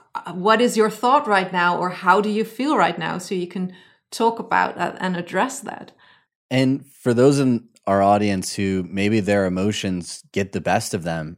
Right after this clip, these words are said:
Speaker 2: in these situations, what strategies or techniques can we use to lower our emotional tendencies going in, in preparation for these difficult conversations?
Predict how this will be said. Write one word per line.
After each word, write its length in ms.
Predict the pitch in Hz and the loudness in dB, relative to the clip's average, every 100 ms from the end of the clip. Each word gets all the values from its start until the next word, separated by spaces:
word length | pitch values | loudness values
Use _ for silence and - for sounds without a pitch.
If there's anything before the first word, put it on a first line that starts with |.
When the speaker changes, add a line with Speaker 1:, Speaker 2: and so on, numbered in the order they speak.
| _ | _
Speaker 2:
in 160 | 85 87 | -12 -8
these 180 | 87 | -8
situations, 1080 | - 85 - 76 85 92 - 78 73 76 - _ _ _ _ _ | -8 -10 -10 -8 -6 -6 -8 -10 -12 -16 -20 _ _ _ _ _
what 280 | 101 117 - | -2 -2 -4
strategies 720 | - 104 104 107 95 101 92 | -4 0 0 0 -2 -4 -4
or 60 | |
techniques 540 | 92 95 95 92 90 - | -6 -6 -6 -8 -8 -10
can 200 | 92 90 | -10 -8
we 100 | 85 | -8
use 560 | 85 107 113 101 92 | -4 -2 0 -2 -4
to 360 | - - 92 90 | -10 -8 -6 -8
lower 800 | 95 92 98 120 113 90 87 82 - | -8 -2 2 2 2 0 -2 -6 -4
our 380 | 87 87 87 - | 0 0 -2 -6
emotional 800 | 87 87 95 107 - 92 85 85 | -8 -4 -2 -2 -4 -4 -6 -8
tendencies 760 | - 95 101 87 - 85 80 | -6 -4 -4 -6 -6 -6 -6
going 340 | - 87 85 87 | -8 -6 -6 -6
in, 260 | 92 85 | -4 -6
in 80 | 82 | -8
preparation 720 | - 87 87 80 92 - 80 | -6 -8 -6 -8 -8 -8 -12
for 120 | - | -12
these 180 | 82 78 | -12 -10
difficult 420 | 87 80 82 78 | -10 -12 -14 -14
conversations? 880 | - 80 76 - 80 80 - - _ | -12 -10 -12 -12 -12 -12 -16 -20 _